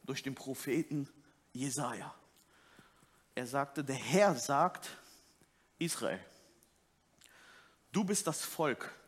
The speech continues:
das mir dient. Du Nachkommenschaft Jakobs, dich habe ich erwählt. Nimm diese heute Worte für dich heute an.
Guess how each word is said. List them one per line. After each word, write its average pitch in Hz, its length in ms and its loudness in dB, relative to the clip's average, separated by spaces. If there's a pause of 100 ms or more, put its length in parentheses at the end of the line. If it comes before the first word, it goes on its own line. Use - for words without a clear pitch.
(100)
das - 280 -4
mir 139 240 0
dient. 170 420 -8 (1120)
Du 190 140 4
Nachkommenschaft 226 800 4
Jakobs, 220 580 4
dich 302 340 6
habe 262 280 4
ich - 340 0
erwählt. 240 560 4 (560)
Nimm 254 160 6
diese 233 220 4
heute 233 240 4
Worte 233 280 4
für 214 120 2
dich - 220 2
heute 160 260 2
an. 135 140 4